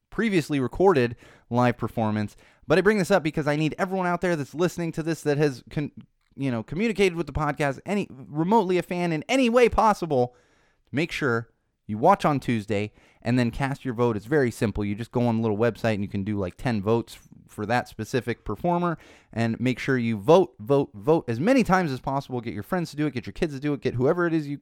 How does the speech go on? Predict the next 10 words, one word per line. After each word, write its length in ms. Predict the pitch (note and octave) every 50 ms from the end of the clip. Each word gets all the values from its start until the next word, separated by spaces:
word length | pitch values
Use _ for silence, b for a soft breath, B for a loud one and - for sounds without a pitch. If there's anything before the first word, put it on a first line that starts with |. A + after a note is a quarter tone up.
| _
you 120 | - C#3 C3
can 300 | - - F#3+ F#3+ F3 D#3+
to 60 | C#3+
do 220 | C3+ E3+ A3 G#3+ G3+
it. 160 | F3+ - - b b b b b b b b
Vote 280 | - A2+ E3+ F#3 F3 -
for 140 | - C3+ -
Angel 300 | D#3 F3+ F#3+ F3 D#3+ D#3 C3
City 260 | - - E3+ D#3 D3+
Chorale 640 | - - - G#2 G2 C3+ E3 E3+ E3 D#3+ D#3+ D#3